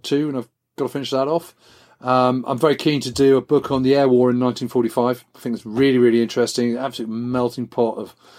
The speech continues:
kind of the bomber war, of close air support, of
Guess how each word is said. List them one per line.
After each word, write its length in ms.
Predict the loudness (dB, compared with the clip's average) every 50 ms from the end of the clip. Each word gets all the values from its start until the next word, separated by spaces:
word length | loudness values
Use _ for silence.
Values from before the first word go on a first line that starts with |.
| -20 -20 -20 -20 -20 -20 _ -8
kind 160 | -4 -2 -2
of 80 | -2 -2
the 80 | -4 -6
bomber 340 | -4 -2 0 2 2 4 4
war, 560 | 4 6 6 6 6 6 6 6 6 4 2
of 280 | 0 -2 -4 -10 -20 _
close 280 | -2 -2 0 0 0 0
air 140 | 0 0
support, 720 | 0 -2 -6 -6 -4 0 2 4 4 4 4 2 0 -2
of 180 | -6 -6 -6 -10